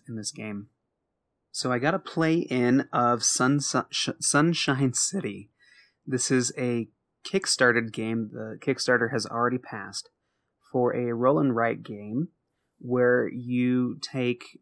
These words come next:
dice, you roll them, you move workers around this rondel, which is your, basically your city board,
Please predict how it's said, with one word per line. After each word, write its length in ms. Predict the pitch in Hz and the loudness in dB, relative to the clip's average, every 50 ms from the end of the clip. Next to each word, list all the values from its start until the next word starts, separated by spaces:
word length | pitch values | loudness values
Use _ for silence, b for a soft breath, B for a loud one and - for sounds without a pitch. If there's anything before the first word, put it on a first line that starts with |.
| - 131 | -10 -2
dice, 440 | 120 123 113 113 127 139 - - | 0 2 2 2 2 0 -2 -4
you 100 | - 117 | -4 -2
roll 200 | 110 120 120 123 | 2 4 4 4
them, 320 | 123 127 123 127 139 143 139 - _ _ _ _ _ _ _ _ | 4 2 2 2 0 -2 -4 -8 _ _ _ _ _ _ _ _
you 160 | - 120 117 | -6 -4 -2
move 360 | 117 117 120 120 120 117 117 | 0 2 2 2 2 0 0
workers 420 | 123 123 131 135 - 160 156 139 - | -2 0 0 0 2 2 2 2 2
around 280 | 127 123 120 120 120 | 2 2 4 4 4
this 200 | 120 120 110 - | 4 2 0 -2
rondel, 720 | - 117 117 117 120 131 127 120 113 110 113 120 131 131 - _ | -2 -2 0 2 2 2 2 2 2 2 2 0 0 -4 -8 _
which 260 | - 135 117 - - | -10 -10 -8 -6 -6
is 280 | 123 117 110 - - - | -6 -4 -2 -2 -2 -2
your, 220 | - 120 117 107 - _ _ - - | -4 -6 -8 -8 -8 _ _ -10 -6
basically 420 | 127 120 117 - 120 - 123 117 | -4 -4 -2 -4 -6 -6 -6 -4
your 120 | 113 113 | -4 -4
city 300 | 110 - - 165 160 151 | -4 -2 -2 0 0 0
board, 360 | 123 120 104 101 101 104 107 | -2 -2 -4 -4 -4 -4 -6